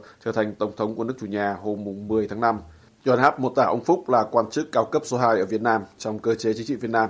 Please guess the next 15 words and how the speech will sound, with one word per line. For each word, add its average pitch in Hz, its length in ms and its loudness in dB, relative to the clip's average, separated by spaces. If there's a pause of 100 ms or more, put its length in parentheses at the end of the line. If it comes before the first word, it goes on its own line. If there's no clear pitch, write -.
nơi 104 320 0
Đảng 95 280 0
Cộng - 180 -4
sản 92 380 -4
nắm 101 220 -4
quyền 110 180 -2
lãnh 95 260 -6
đạo 92 200 0
tuyệt 110 160 -4
đối, 101 340 -2
toàn 104 160 0
diện 104 200 -4
và 98 60 -10
trực 107 160 -8
tiếp. 147 140 4